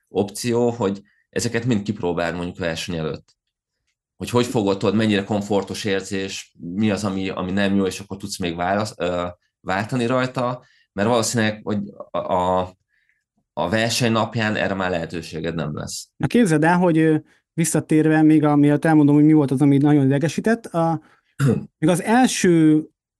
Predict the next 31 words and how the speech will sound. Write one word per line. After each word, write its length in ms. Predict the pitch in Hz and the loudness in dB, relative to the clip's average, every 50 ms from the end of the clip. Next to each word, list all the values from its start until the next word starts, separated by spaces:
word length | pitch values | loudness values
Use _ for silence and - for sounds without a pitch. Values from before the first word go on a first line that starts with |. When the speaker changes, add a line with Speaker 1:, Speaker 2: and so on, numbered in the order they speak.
| _ | _
Speaker 2:
olimpiai 480 | - 196 214 220 185 151 160 165 156 147 | 2 4 4 6 6 4 4 4 2 2
táv 280 | 143 - 170 160 143 147 | 2 2 2 2 4 4
előtt 220 | 147 160 196 190 | 2 2 2 0
volt 240 | - - 220 196 165 | 2 2 2 2 4
itt 380 | 165 151 - - 180 160 135 160 | 2 0 0 -2 -4 -2 0 2
mellettünk, 680 | 180 196 180 151 143 135 - - - 160 160 156 156 | 2 4 4 4 2 0 0 0 2 4 4 4 4
ö, 140 | - 165 156 147 131 - _ _ | 4 2 2 0 0 -4 _ _
lévő 300 | - 151 151 156 147 147 | -4 0 2 2 4 2
faluba, 560 | 135 - - 202 190 151 135 127 151 175 202 208 | 2 0 0 2 2 4 4 4 4 4 2 2
itt 100 | 190 170 | 2 0
van 140 | 170 185 180 | 0 2 2
egy, 200 | 160 151 147 139 | 4 2 4 4
ö, 180 | 147 143 143 143 131 131 _ _ - | 2 4 2 2 0 -4 _ _ -6
bányató, 720 | - 139 156 135 143 143 143 - - 220 254 277 254 262 - - _ | -4 0 0 2 2 2 2 2 4 4 4 4 2 -2 -6 -18 _
és 120 | - 143 - | -8 -2 0
a 60 | 185 | 2
Nyári 260 | 185 214 208 185 165 | 4 4 4 4 4
Laci 240 | 165 160 156 - 165 | 4 4 2 2 2
meg 100 | 160 151 | 4 4
a 40 | 160 | 6
Nagy 200 | 165 170 156 131 | 6 4 4 4
Geri 260 | 127 151 156 180 185 | 4 2 2 2 0
csinált 380 | - - 208 180 151 147 143 | 0 2 2 4 4 2 2
egy 180 | 165 156 147 147 | 2 0 2 4
ilyen, 320 | 151 156 156 156 160 156 - _ _ _ _ _ _ _ _ _ _ _ _ _ - | 4 4 6 4 2 2 -2 _ _ _ _ _ _ _ _ _ _ _ _ _ 0
ilyen 160 | 175 165 156 | 2 2 2
készülj 380 | - - 226 247 240 - 214 180 | 4 4 4 4 4 4 2 4
velünk 340 | 170 180 170 170 170 160 165 | 4 4 6 4 4 4 4
a 480 | 165 156 156 156 151 147 143 139 139 139 | 4 4 4 4 4 2 2 2 2 2
Budapest 540 | 131 147 170 143 147 131 - 143 127 - - 156 143 | 2 2 4 2 2 2 2 0 0 0 0 2 2
Ironman-re, 840 | 143 139 147 135 131 127 123 127 127 127 131 135 151 208 247 262 262 | 4 4 6 6 6 6 6 6 4 4 2 0 2 4 4 4 4